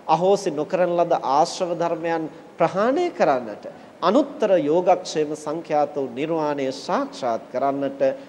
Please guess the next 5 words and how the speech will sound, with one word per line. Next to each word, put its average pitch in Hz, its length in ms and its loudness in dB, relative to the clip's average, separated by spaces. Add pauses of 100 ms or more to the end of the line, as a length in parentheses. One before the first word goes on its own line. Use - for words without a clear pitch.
(140)
උදව් 165 380 6
වෙන 156 260 2 (580)
අවස්ථා 170 720 2 (260)
පහක් 269 340 2 (120)
තියෙනවා. 131 540 -4